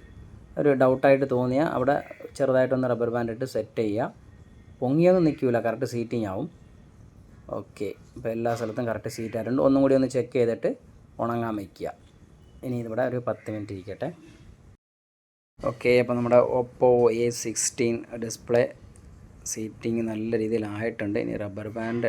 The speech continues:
ഇളക്കി നോക്കാം. ഇതിൽ ഏറ്റവും കൂടുതൽ ആൾക്കാർക്ക് വേറൊരു കാര്യം സംഭവിക്കും എന്ന് പറഞ്ഞാൽ ഗമ്മ് വെച്ച് എല്ലാം റബ്ബർ ബാൻഡൊക്കെ ഇട്ടിട്ട്, ആ, കുറേ, കുറച്ച് നേരമെങ്കിലും ഉണങ്ങാൻ വിടണ്ടേ, അതിന് മുമ്പേ റബ്ബർ ബാൻഡ് അങ്ങ്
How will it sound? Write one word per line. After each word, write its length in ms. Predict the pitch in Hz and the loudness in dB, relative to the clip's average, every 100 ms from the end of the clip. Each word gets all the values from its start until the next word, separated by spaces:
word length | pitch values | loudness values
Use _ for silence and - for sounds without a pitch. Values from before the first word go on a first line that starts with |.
| 98 | 0
ഇളക്കി 360 | 104 - - 107 | -4 -8 -6 -6
നോക്കാം. 300 | 92 - 131 - - - - 151 | -6 -8 -10 -10 -18 -20 -2 4
ഇതിൽ 140 | 175 156 | 8 8
ഏറ്റവും 240 | 127 160 160 | 6 4 6
കൂടുതൽ 260 | 160 151 147 117 | 6 6 6 4
ആൾക്കാർക്ക് 440 | 110 117 110 104 107 | 2 -2 -4 -2 0
വേറൊരു 280 | 110 127 113 | 2 2 0
കാര്യം 200 | 98 95 92 | -4 -6 -8
സംഭവിക്കും 380 | 87 82 80 98 | -10 -10 -10 -12
എന്ന് 120 | 110 | -10
പറഞ്ഞാൽ 300 | 120 131 104 151 - - - - - - 131 | -8 -6 -6 -8 -12 -20 -20 -20 -20 -8 -4
ഗമ്മ് 200 | 139 165 | 0 2
വെച്ച് 160 | 151 160 | 2 2
എല്ലാം 140 | 139 143 | 2 2
റബ്ബർ 180 | 120 127 135 | 2 2 2
ബാൻഡൊക്കെ 340 | 139 147 131 | 0 0 -2
ഇട്ടിട്ട്, 360 | 117 135 127 120 - - - - 123 | -2 -2 0 -6 -8 -12 -20 -12 -8
ആ, 40 | 123 127 - - | -4 -6 -4 2
കുറേ, 160 | 143 147 - | 4 2 0
കുറച്ച് 240 | 139 139 | -2 2
നേരമെങ്കിലും 360 | 160 170 175 175 147 | 4 4 4 4 4
ഉണങ്ങാൻ 300 | 151 180 160 | 4 2 2
വിടണ്ടേ, 280 | 117 107 104 110 | 2 0 -2 0
അതിന് 140 | 143 147 | 0 0
മുമ്പേ 220 | 151 156 135 | 0 2 2
റബ്ബർ 180 | 131 131 | 0 0
ബാൻഡ് 160 | 139 139 | 0 0
അങ്ങ് 140 | 127 | -2